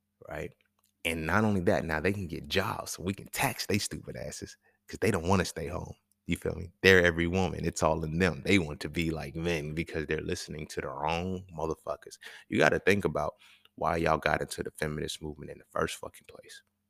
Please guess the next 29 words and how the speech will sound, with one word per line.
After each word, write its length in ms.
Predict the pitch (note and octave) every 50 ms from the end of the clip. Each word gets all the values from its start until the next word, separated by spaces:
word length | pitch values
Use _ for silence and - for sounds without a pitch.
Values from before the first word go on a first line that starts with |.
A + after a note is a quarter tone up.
| _ _ _ _ _ _ _ _ _ _ _ _ _ _ _ _ _ _ _ _ _ _ - _
The 60 | F#2+
feminist 460 | - A2 G#2+ A2 A2 G#2+ G2+ F#2 -
movement 360 | G2 G2 G2+ F#2 F#2 F2 D#2 E2
never 240 | F2 F2+ E2+ E2+
started 440 | D#2 - - E2+ F2 E2+ D#2+ D2+ - -
for 180 | - E2 E2
women 280 | E2 E2+ E2+ E2 D#2 D#2
equality. 580 | D2+ - - E2 E2+ F2 D#2+ D#2 D2+ - D2+
It 240 | C#2 - E2 C#2 -
was 140 | C#2+ D2+ -
for 260 | - - - E2 D#2 -
a 100 | C#2+ D2+
woman's 800 | D2+ D2+ D#2+ F#2 G#2 A2+ A2 G2+ F2+ E2+ D#2 D2+ D2 - - -
equality 640 | - D#2+ - - - D#2+ D#2 D#2 D#2 D2+ D2 D2+ D2
to 140 | - - D2+
hold 300 | - - D#2+ D#2+ D#2+ -
the 80 | D2+
whip 240 | D2 D#2 F2 E2 - _ - _
of 240 | - D2+ D2+ - -
the 60 | - -
master. 420 | C#2 D2 D2 D2 - - - - - - - - - -
Let's 180 | - F2 - -
look 180 | G2 G#2 G2+ -
at 120 | F#2+ F2
it 100 | E2 D2+
from 180 | - F2 D#2+ D#2+
the 120 | D2+ D2+
real 180 | D2+ E2 E2+ D#2+
perspective. 520 | - D2+ - - - C#2+ D2 - - -